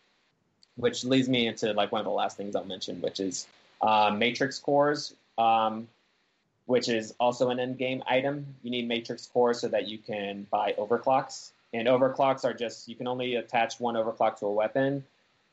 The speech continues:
and it'll have some weird special bonus to it. So it can make your weapon do something very different than it normally would. Either shoot faster or totally change the ammo to something weird and new. Like, one of my, one of my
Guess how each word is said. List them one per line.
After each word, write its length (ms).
and 140
it'll 180
have 300
some 240
weird 420
special 460
bonus 460
to 180
it. 260
So 380
it 140
can 100
make 180
your 80
weapon 320
do 160
something 320
very 240
different 380
than 120
it 80
normally 360
would. 220
Either 460
shoot 280
faster 560
or 280
totally 380
change 320
the 120
ammo 380
to 180
something 380
weird 280
and 120
new. 340
Like, 180
one 160
of 80
my, 300
one 180
of 60
my 300